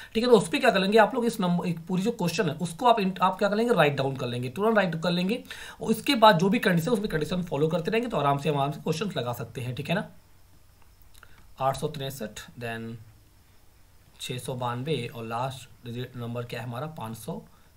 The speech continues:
छत्तीस, ठीक है। अब दोस्तों इसको हमें देखना को इंटरचेंज करना है, मतलब कि इसको सॉल्व करना है according किसके, कंडीशन के, ठीक है, कि क्या कंडीशन हमसे कह रहा है। देखिएगा पहली कंडीशन क्या कह रहा है, if all the digits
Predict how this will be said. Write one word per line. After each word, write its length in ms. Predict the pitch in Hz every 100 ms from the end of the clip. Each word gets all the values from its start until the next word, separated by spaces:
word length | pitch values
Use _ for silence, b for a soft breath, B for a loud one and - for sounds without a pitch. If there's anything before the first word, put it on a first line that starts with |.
| _ -
छत्तीस, 500 | 165 - - - -
ठीक 140 | 170 226
है। 80 | 254 B B B
अब 100 | 160
दोस्तों 220 | 165 170 170
इसको 220 | 160 170
हमें 220 | 147 151
देखना 220 | 131 120
को 460 | 120 127 123 127 - -
इंटरचेंज 540 | - 143 147 160 165
करना 220 | 175 143
है, 100 | 151 208
मतलब 240 | 147 131
कि 80 | 135
इसको 180 | - 127
सॉल्व 280 | 131 139
करना 260 | 143 143 143
है 200 | 147 135
according 320 | 139 131 143
किसके, 300 | 147 143 233
कंडीशन 560 | - 135 123 120 123 113
के, 140 | -
ठीक 160 | 127 135
है, 120 | 220 B B B -
कि 80 |
क्या 240 | 165 190 185
कंडीशन 440 | 185 143 139 180
हमसे 200 | 156 156
कह 220 | - 117
रहा 100 | 110
है। 60 | 113
देखिएगा 360 | 117 127 117 - - - - - - - - - -
पहली 160 | 156 170
कंडीशन 300 | 180 160 175
क्या 120 | -
कह 120 | 117
रहा 120 | 110 113
है, 60 | B B B -
if 100 | 220 - 196
all 240 | 208 254
the 100 | 254
digits 420 | 180 180 185 180